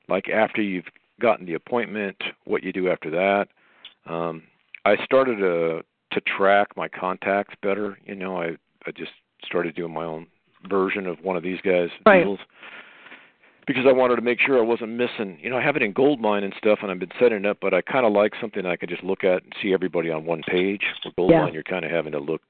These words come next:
Speaker 1: client by client, you know?
Speaker 2: Yeah.
Speaker 1: So kinda like that. And then he's, he's all about, hey, you know, it's not just that you can ha-, have, uh, eight touches before you can get a deal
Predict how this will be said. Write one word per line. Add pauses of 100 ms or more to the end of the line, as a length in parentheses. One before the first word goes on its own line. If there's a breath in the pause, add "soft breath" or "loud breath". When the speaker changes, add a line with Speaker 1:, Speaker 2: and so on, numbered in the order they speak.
Speaker 1:
client
by
client, (100)
you
know? (320)
Speaker 2:
Yeah. (400)
Speaker 1:
So (320)
kinda
like
that.
And
then
he's, (200)
he's
all
about,
hey,
you
know,
it's
not
just
that
you
can
ha-,
have,
uh, (800 soft breath)
eight
touches
before
you
can
get
a
deal